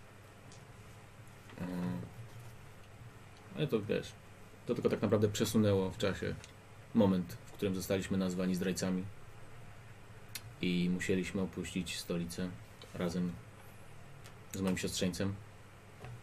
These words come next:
Udaliśmy się na poszukiwania. Zostaliśmy w Kislewie oczywiście i chcieliśmy znaleźć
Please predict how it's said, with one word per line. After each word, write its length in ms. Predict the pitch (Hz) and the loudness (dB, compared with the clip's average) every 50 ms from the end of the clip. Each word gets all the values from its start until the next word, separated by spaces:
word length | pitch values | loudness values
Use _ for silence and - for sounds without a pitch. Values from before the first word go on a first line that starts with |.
| - - - - - - - - - - - - - - - - - - - - - - - - - - - | -12 -14 -14 -14 -16 -16 -16 -16 -14 -14 -12 -12 -10 -10 -10 -10 -10 -8 -8 -8 -8 -8 -10 -10 -6 0 2
Udaliśmy 420 | 110 98 95 90 90 87 - 98 - | 4 6 6 6 6 4 4 2 2
się 200 | - 98 90 85 82 - - - - - - - - - - | 2 2 0 0 -2 -6 -10 -10 -10 -10 -10 -10 -10 -8 -4
na 260 | - 90 87 87 85 85 85 85 - - - - - - - - | 0 0 2 2 0 -2 -4 -8 -12 -14 -14 -14 -14 -14 -12 -6
poszukiwania. 640 | - 104 95 - - 107 92 98 90 90 90 87 87 - - - | -4 -4 -4 -2 0 2 4 4 4 4 4 2 0 -2 0 4
Zostaliśmy 360 | 113 113 110 151 147 - 123 | 6 10 12 12 12 12 10
w 60 | 117 | 6
Kislewie 400 | - - - - 139 113 92 92 | 4 4 6 10 10 12 12 10
oczywiście 460 | 90 - - 92 - - - 95 92 90 - - - - - - - - - - - - - - - - - - - | 6 4 2 -2 -2 0 2 2 2 2 -2 -4 -6 -6 -6 -6 -8 -10 -10 -12 -14 -16 -16 -16 -12 -4 -2 -2 0
i 20 | |
chcieliśmy 340 | - - 101 92 - 98 92 | 4 4 4 4 4 4 4
znaleźć 500 | 87 95 92 92 92 92 - - - - | 4 4 4 4 4 4 2 -2 -4 -6